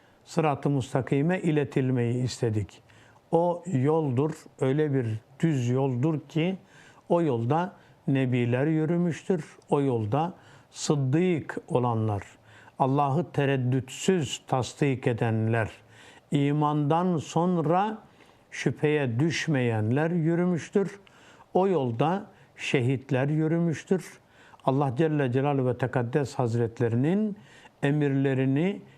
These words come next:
yaşama noktasında hayatını verenler yürümüştür ve o yolda iyi insanlar, salih amelli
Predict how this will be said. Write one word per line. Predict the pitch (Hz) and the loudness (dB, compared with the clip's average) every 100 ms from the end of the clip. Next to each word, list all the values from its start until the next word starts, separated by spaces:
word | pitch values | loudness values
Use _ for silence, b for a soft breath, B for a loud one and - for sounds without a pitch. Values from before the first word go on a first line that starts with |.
| - | -6
yaşama | - 131 - 135 151 160 | -2 0 0 0 2 0
noktasında | 135 113 127 110 120 123 139 | 0 -2 -2 -2 -2 0 -2
hayatını | - 117 113 110 123 135 123 | 0 0 0 0 0 0 0
verenler | 120 117 110 123 135 110 B B B B - | 0 0 0 0 0 -2 B B B B -2
yürümüştür | 151 139 120 113 - - 175 165 | 0 2 0 -2 -2 -2 0 0
ve | 143 160 | -2 -2
o | 165 151 | 0 0
yolda | 127 110 107 175 190 B B B _ | 0 0 0 -2 -2 B B B _
iyi | 139 165 185 | 0 2 2
insanlar, | 147 135 117 131 117 113 | 0 -2 -2 -2 0 0
salih | 104 - 127 139 156 - - | -4 -2 0 0 -2 -6 -2
amelli | 123 117 110 110 160 214 | 0 0 0 0 0 -2